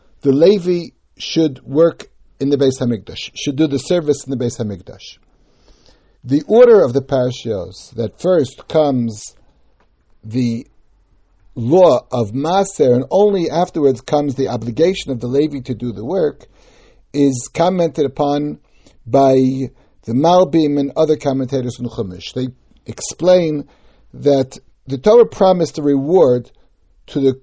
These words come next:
Levi, a payment, as it were, for doing avoda. If a Levi would say, "I would prefer not to do the avoda,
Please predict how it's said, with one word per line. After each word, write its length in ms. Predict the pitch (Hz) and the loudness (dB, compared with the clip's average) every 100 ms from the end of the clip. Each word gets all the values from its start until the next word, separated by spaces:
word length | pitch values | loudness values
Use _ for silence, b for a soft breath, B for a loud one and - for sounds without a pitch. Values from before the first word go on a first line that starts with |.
| - | -8
Levi, 720 | 131 160 180 156 147 143 135 _ _ _ - _ _ _ _ _ _ _ _ - | 2 4 2 0 -2 -2 -6 _ _ _ -20 _ _ _ _ _ _ _ _ -8
a 180 | 110 | -6
payment, 480 | 101 170 196 196 151 | -2 2 2 2 -2
as 220 | 143 117 | -2 -2
it 160 | 127 - | -10 -4
were, 360 | 139 135 143 - _ _ _ _ | 0 0 -2 -8 _ _ _ _
for 400 | _ - 156 147 | _ -4 4 4
doing 300 | 139 156 151 | 4 2 0
avoda. 500 | 135 117 113 95 - _ _ _ _ _ _ _ _ _ - | 0 -2 -2 -6 -14 _ _ _ _ _ _ _ _ _ -6
If 160 | 131 | -2
a 60 | 135 | 0
Levi 400 | 127 165 202 208 | 2 4 2 0
would 220 | 147 131 - _ _ _ _ _ _ _ _ | -2 -4 -6 _ _ _ _ _ _ _ _
say, 500 | - 170 170 165 135 - | -6 2 6 6 2 -2
"I 100 | 123 | -4
would 160 | 127 | -4
prefer 320 | 127 127 165 156 | -6 -4 2 2
not 300 | 151 196 - | 2 -2 -4
to 80 | |
do 160 | 147 147 | -4 -2
the 80 | 120 | -2
avoda, 500 | 107 101 92 - | -4 -6 -10 -12